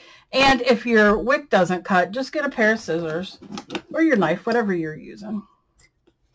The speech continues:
It happens. And you go in and look at that. Look what we got.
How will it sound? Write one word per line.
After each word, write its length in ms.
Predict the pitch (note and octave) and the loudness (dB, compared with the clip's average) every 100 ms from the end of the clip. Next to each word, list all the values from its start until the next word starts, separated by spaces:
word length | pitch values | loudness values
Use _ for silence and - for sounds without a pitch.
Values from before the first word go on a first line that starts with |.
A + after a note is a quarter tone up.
| - - _ _ _ _ | -20 -20 _ _ _ _
It 120 | F3+ A3+ | -4 -2
happens. 760 | A#3 B3+ C4 G3+ A3+ - - _ _ _ _ _ _ _ _ _ - - - _ _ | -2 -4 -4 -4 -4 -10 -20 _ _ _ _ _ _ _ _ _ -6 -6 -6 _ _
And 140 | E3+ | 0
you 100 | E3+ | 2
go 300 | E3 E3+ E3+ | 2 2 2
in 280 | E3+ D#3 D#3+ | 2 0 -2
and 340 | D#3 D#3 D3+ F3 | -4 -4 0 0
look 260 | B3+ - | -2 -4
at 140 | D#4 D4+ _ | -8 -8 _
that. 1000 | A3 C4 E4 F4 E4+ E4 D#4+ D4+ - - _ _ _ | -6 -2 0 2 0 0 -2 -6 -12 -20 _ _ _
Look 120 | B3+ B3 | -6 -4
what 100 | B3+ | -2
we 60 | |
got. 260 | A3 F3 | -2 -6